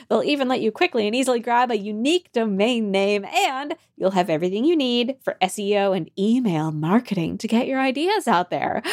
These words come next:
<gasps> Do email marketing. It's actually really fun. You can use Squarespace to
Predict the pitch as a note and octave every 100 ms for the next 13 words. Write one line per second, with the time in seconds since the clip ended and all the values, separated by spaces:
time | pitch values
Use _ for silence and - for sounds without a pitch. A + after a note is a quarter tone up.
0 | B4 - D4 F#4+ G#4+ E4+ F#4 E4+ E4 D#4+
1 | A3 E3 G3 C4 - C#4 C4+ C4+ G#3 G#3
2 | - - B3+ B3+ C4 C4+ C#4+ - B3 C4
3 | B3+ A#3+ - - - C4+ C4+